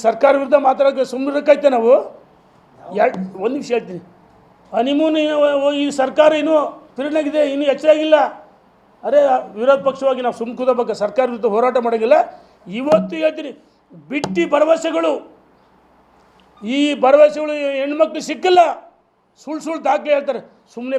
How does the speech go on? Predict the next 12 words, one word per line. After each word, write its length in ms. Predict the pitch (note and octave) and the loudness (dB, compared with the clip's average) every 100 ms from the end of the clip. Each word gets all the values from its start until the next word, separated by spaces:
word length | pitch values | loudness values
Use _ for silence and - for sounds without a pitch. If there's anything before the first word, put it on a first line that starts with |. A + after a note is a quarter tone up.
| C4 | 0
ಪೇಪರ್ 240 | C4 C4+ C#4 | 0 0 -2
ತೆಗಿ, 140 | F4+ D#4 | -4 -4
ಹಿಂಗ್ 120 | G#3 | -4
ತೋರ್ಸು, 180 | B3 A3 | -6 -6
ಹಿಂಗ್ 120 | A#3 A#3 | -10 -6
ತೋರ್ಸೋದು, 280 | A3 F3 D3 _ _ _ - | -6 -8 -18 _ _ _ 0
ಆವ್ 160 | B3 C4 | 2 2
ಬಿಡ್ತೀವಿ, 240 | A3+ A#3+ A#3 | -2 0 2
ಆವ್ 80 | B3 | 0
ಬಿಡ್ತೀವಿ 220 | A#3 A3+ | -4 -6
ಅಂತಾನೆ. 220 | F3+ E3+ - _ _ _ _ _ _ _ _ | -6 -12 -16 _ _ _ _ _ _ _ _
ನಿಮಗಿಂತೂ 440 | F#3 A3+ C4+ C4 | -8 -4 -4 -2